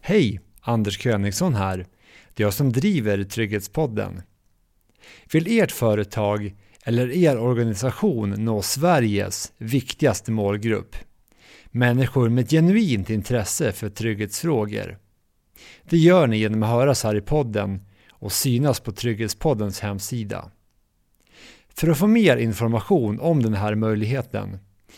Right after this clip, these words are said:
mejla till info snabel A trygghetspodden punkt se. Alltså info snabel A trygghetspodden punkt se.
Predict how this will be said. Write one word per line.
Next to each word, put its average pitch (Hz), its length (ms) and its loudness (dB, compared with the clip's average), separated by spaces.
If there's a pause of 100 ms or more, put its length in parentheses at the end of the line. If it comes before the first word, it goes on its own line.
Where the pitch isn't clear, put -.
(200)
mejla 165 380 4
till 117 400 0 (400)
info 190 720 2 (260)
snabel 127 520 2
A 123 260 4 (100)
trygghetspodden 117 920 0
punkt 101 440 -4
se. 110 300 -4 (880)
Alltså 139 680 0 (580)
info 190 680 4
snabel 131 560 2
A 135 260 2 (140)
trygghetspodden 113 1000 0
punkt 101 360 -6 (100)
se. - 340 -6